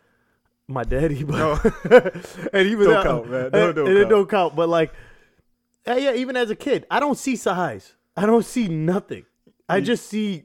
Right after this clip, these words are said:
Speaker 1: like,
Speaker 2: Yeah.
Speaker 1: a target.
Speaker 2: A
Speaker 1: You know what I
Speaker 2: target,
Speaker 1: mean?
Speaker 2: yeah. I see
Speaker 1: <laughs>
Speaker 2: enemy.
Speaker 1: Enemy, yeah.
Speaker 2: Yeah.
Speaker 1: I just see that red beam. Just,
Speaker 2: <laughs>
Speaker 1: just I'm, I gotta kill you. And if you,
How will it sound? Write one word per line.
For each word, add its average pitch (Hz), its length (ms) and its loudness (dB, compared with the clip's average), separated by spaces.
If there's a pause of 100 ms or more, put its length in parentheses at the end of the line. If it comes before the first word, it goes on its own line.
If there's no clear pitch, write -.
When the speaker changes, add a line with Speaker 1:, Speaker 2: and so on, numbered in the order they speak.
Speaker 1:
like, 151 240 0
Speaker 2:
Yeah. 135 200 0
Speaker 1:
a 165 60 -2
target. 165 500 -4
Speaker 2:
A 143 60 -4
Speaker 1:
You 160 60 -2
know 170 80 0
what 170 80 4
I - 20 6
Speaker 2:
target, 147 260 0
Speaker 1:
mean? 110 80 -8
Speaker 2:
yeah. 131 320 -2
I 143 60 0
see 170 280 0
Speaker 1:
<laughs> - 20 -4
Speaker 2:
enemy. 165 300 -4
Speaker 1:
Enemy, 202 460 2
yeah. 185 140 4
Speaker 2:
Yeah. 143 260 2 (160)
Speaker 1:
I 180 80 2
just 208 220 -4
see 247 100 -4
that 190 220 0
red 175 340 -2
beam. 196 380 -2
Just, 160 220 -4
Speaker 2:
<laughs> 139 100 -10 (1040)
Speaker 1:
just 185 240 -2 (240)
I'm, 160 320 -2
I 160 140 0
gotta 151 220 -2
kill 196 300 0
you. 113 200 -10 (420)
And 180 300 0 (500)
if 180 160 0
you, 262 320 -4